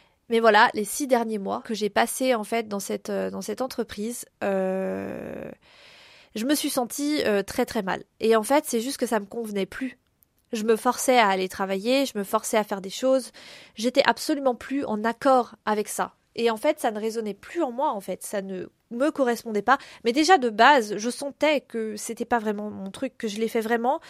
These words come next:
parce que j'avais besoin d'argent, parce que j'avais besoin de m'adapter à la société aussi.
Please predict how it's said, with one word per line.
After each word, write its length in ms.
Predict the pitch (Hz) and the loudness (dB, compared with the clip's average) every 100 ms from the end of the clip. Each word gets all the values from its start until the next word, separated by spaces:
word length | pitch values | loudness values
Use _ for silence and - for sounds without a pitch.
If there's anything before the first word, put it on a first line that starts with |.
| - - - | -20 -12 -4
parce 180 | 220 | -2
que 80 | - | -2
j'avais 160 | 226 220 | 0 0
besoin 220 | 214 233 | 0 -2
d'argent, 340 | 214 202 254 269 | -2 -2 -6 -4
parce 160 | 214 | -6
que 80 | - | -4
j'avais 140 | 202 | -4
besoin 240 | 202 226 247 | -2 -4 -4
de 60 | |
m'adapter 400 | 226 214 214 208 | -2 0 0 2
à 40 | 233 | 2
la 80 | 196 | 0
société 440 | 220 - 208 214 | -4 -6 -4 -2
aussi. 420 | 196 - 262 320 | -2 -4 -8 -10